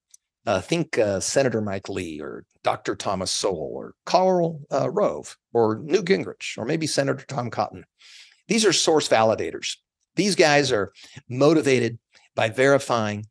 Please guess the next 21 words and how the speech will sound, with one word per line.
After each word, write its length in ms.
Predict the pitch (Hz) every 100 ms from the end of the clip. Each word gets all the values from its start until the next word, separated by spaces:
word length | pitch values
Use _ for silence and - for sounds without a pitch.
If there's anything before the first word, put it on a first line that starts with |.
| _ -
that 120 | 165
any 160 | 175 165
claim 460 | - - 143 123 98
that 100 | -
someone 280 | 123 117
has 120 | 101 110
made 320 | 104 113 120 _ _ -
is 160 | 123 -
true. 340 | 135 98 - -
They, 100 | 131
they 380 | 139 175 190 - _ _ _ -
double 340 | 127 127 120
check 480 | - - 110 - - 107
the 100 | 104
data. 400 | 98 98 - - - -
They 120 | 139
validate 480 | 139 139 135 113 104
it 100 | 104
themselves. 420 | 95 - 90 85
They 140 | 123 123
actually 240 | -